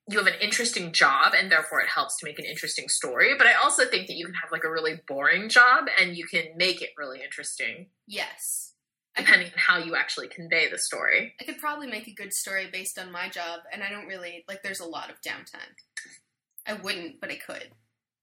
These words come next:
Speaker 1: <laughs> I would kill you, because then I would read it, and it would just remind me of, like, how your job is versus my job, and then I would just, like, mail you a bag full of poop.
Speaker 2: You have to remember, I make significantly less.
Speaker 1: I would, still. <laughs>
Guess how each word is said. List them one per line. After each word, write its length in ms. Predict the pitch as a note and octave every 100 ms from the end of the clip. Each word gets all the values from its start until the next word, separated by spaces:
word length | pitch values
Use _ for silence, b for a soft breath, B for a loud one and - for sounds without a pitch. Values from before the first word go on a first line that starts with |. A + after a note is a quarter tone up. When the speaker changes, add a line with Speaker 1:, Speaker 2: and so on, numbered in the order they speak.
| _
Speaker 1:
<laughs> 1160 | - - - - - - - - _ - - -
I 80 | B3
would 140 | B3
kill 220 | - G#3
you, 180 | F3 -
because 200 | F#3 G3
then 100 | A3 A#3
I 80 |
would 180 | B3 G3+
read 180 | A#3 G#3
it, 120 | D3+
and 80 | E3+
it 40 |
would 80 | F3
just 160 | F3 -
remind 460 | F3+ F#3 G3 F#3
me 300 | C3 A#2 - b b b b _ -
of, 180 | F3+ F3+
like, 160 | E3
how 240 | - F#3 F3
your 240 | G3 F#3
job 300 | F#3+ E3+ E3 C#3+
is 300 | B2+ - F3
versus 320 | F3 E3+ E3+
my 200 | F#3+ F#3+
job, 340 | - B2+ B2+
and 80 | C3+
then 100 | E3
I 60 | D#3+
would 100 | D3+
just, 140 | -
like, 140 | D#3 F#3
mail 260 | E3 D#3+
you 240 | E3 D#3+ D#3+
a 80 |
bag 220 | - C#3+ C#3+
full 120 | C#3+
of 120 | -
poop. 300 | - - - - _
Speaker 2:
You 120 | G#3+
have 80 | A3+
to 80 | B3
remember, 260 | A3+ G#3 F#3
I 60 |
make 200 | F#3+ F#3
significantly 840 | - - F#3 F#3+ F3+ - F3+ E3 E3
less. 500 | - - - - - _ _ _ _ -
Speaker 1:
I 300 | A3 B3 C#4+
would, 180 | C4+ - - A#3 F4 F#4 F4 C4+ G#3 -
still. 420 | - - C#3 C#3+ -
<laughs> 40 | -